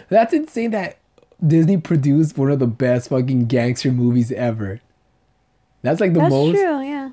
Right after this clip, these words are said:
Speaker 1: That's the most quoted gangster cholo movie of all time.
Speaker 2: Mm-hmm.
Speaker 1: Like, people wanna go to East L A and Boyle Heights just to go check out the places where the, where this movie was filmed. Disney fucking, they fucking know what's, they know their fucking clientele, bro.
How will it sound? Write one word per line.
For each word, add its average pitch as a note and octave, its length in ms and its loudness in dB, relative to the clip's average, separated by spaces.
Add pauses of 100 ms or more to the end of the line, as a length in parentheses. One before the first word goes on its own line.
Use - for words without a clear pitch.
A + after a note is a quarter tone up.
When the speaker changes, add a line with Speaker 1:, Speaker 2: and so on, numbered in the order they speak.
Speaker 1:
That's E3+ 260 0
the C4 80 -2
most F#3+ 380 0
quoted D#3 460 0
gangster C3 680 -4 (140)
cholo B2 320 -2
movie A#2+ 340 -2
of A2 120 -4
all A2 160 -2
time. G#2 360 -8 (160)
Speaker 2:
Mm-hmm. C#4 220 -2
Speaker 1:
Like, - 200 -2
people F#3 380 0
wanna D#3 240 -2
go C#3+ 160 0
to C#3+ 200 0
East C#3 240 -6
L B2 140 0
A B2 80 0
and A#2 120 -4
Boyle A#2 240 0
Heights G#2+ 480 -8
just A2 220 -6
to B2 60 -12
go A#2 120 -4
check A2 220 -6
out A2+ 120 -6
the G2+ 80 -6
places G#2+ 340 -6
where G#2 120 -4
the, G2+ 160 -6
where A#2+ 200 -2
this A2 180 -4
movie A2+ 200 -2
was G#2 120 -6
filmed. G#2 380 -8 (540)
Disney F#3+ 460 0
fucking, D3 680 -2 (720)
they G#2 240 -8
fucking B3+ 320 -2
know F#3 100 2
what's, F3 240 0
they D#3 160 2
know B3+ 140 2
their A3+ 120 0
fucking G#3 280 -2
clientele, F3 560 -2
bro. D#3 420 0